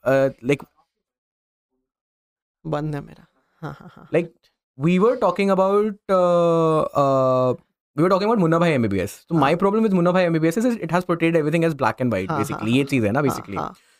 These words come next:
Speaker 1: So, uh, इतना black and white नहीं होता और इतना कोई डॉक्टर, uh, uh, खड़ूस नहीं होता जितना डॉ-,
Speaker 2: हाँ।
Speaker 1: डॉक्टर अस्थाना थे,
Speaker 2: हाँ।
Speaker 1: ठीक है? Every doctor cares about his patient। Again, मैं ये बोल सकता हूँ कि मेरा थोड़ा सा बायस इसलिए होगा क्योंकि मैं गवर्नमेंट सेक्टर से हूँ। I do
Speaker 2: हम्म।
Speaker 1: understand that there are some things which are,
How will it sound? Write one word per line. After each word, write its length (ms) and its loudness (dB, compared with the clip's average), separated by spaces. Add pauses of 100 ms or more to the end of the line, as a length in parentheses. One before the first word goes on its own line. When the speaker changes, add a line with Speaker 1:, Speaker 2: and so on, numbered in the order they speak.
(140)
Speaker 1:
So, 500 0
uh, 320 0 (320)
इतना 260 -2
black 200 -2
and 140 -2
white 200 0
नहीं 120 2
होता 220 0
और 160 0
इतना 200 -2
कोई 140 2
डॉक्टर, 460 2
uh, 560 2 (460)
uh, 240 2
खड़ूस 360 0
नहीं 100 2
होता 160 0
जितना 220 -2
डॉ-, 160 -4
Speaker 2:
हाँ। 80 0
Speaker 1:
डॉक्टर 220 0
अस्थाना 420 0
थे, 240 -12 (160)
Speaker 2:
हाँ। 120 -8
Speaker 1:
ठीक 140 -4
है? 140 -2 (340)
Every 200 0
doctor 260 -4
cares 240 -2
about 160 -6
his 140 -12
patient। 280 -8 (460)
Again, 180 -2 (140)
मैं 100 0
ये 180 0
बोल 160 0
सकता 220 -6
हूँ 60 -2
कि 80 -6
मेरा 460 0
थोड़ा 320 0
सा 100 -2
बायस 260 0
इसलिए 200 -2
होगा 140 -2
क्योंकि 180 -6
मैं 200 -2
गवर्नमेंट 240 0
सेक्टर 240 -4
से 140 -6
हूँ। 80 -6 (420)
I 140 2
do 120 2
Speaker 2:
हम्म। 120 2
Speaker 1:
understand 320 -2
that 120 -2
there 160 0
are 60 -6
some 160 -2
things 160 0
which 100 -6
are, 200 -2